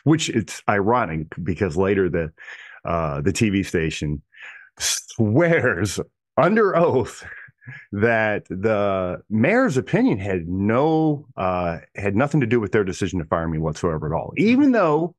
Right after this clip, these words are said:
she made that proclamation through her Facebook page in her official capacity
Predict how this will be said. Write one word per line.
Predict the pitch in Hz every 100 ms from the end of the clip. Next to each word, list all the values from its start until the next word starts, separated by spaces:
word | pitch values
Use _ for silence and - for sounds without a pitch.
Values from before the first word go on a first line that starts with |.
| _
she | - - 185
made | 175 160
that | 135 113
proclamation | - 151 185 180 135 123 110 107 92 92
through | 107 95
her | 95
Facebook | - 120 120 113 101
page | 110 101 95
in | 87
her | 90 87
official | 78 110 101
capacity | - 90 95 82 - 82